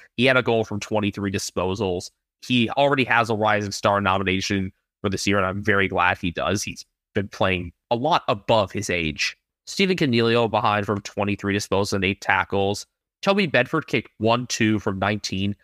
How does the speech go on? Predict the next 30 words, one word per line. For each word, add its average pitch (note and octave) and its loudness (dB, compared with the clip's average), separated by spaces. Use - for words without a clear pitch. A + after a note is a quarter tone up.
twelve A2+ 2
contested G2 -2
possessions G2+ -2
and F#2+ -2
nine F2+ -2
tackles. G2 -2
Snooze D#3+ 0
fits - -2
the A#2 4
orange G#2 0
tsunami F#2+ 0
to G2+ -2
a E2+ -4
T. F#2+ -4
And C3 2
then C#3+ 2
you D#3 0
mentioned C4 0
Daniel C3 2
Lloyd F#2+ 0
as G2 -8
being G2 -2
an G2 0
important G2 -4
player. F#2 2
He B2 -4
kicked - -2
two C#3+ 2
behinds G#2 0
from G2+ -6